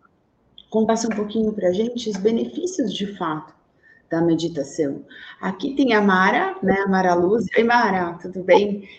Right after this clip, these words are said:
Ela tá falando que a meditação é essencial, que ajuda muito. A Marcela também tá dando um depoimento, falando que ela achou um método de meditação, que ela tem usado desde junho de dois mil e dezenove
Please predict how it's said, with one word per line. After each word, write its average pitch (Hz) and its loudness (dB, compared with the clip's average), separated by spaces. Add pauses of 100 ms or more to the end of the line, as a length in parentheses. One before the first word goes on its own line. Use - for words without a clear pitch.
Ela 185 4
tá 208 -2
falando 202 2
que 214 2
a 202 4
meditação 208 2
é 202 2
essencial, 208 2
que - -2
ajuda 202 2
muito. 180 -2 (280)
A 180 0
Marcela 208 4
também 208 2
tá 196 2
dando 180 0
um 180 0
depoimento, 170 0
falando 180 -4
que 196 -10
ela 175 -4
achou 196 -4
um 196 0
método 180 -4
de 170 -10
meditação, 156 -4
que 185 -10
ela 156 -2
tem 196 -4
usado 180 -2
desde 226 0
junho 208 0
de - -8
dois 185 -2
mil 180 0
e - -8
dezenove 160 -6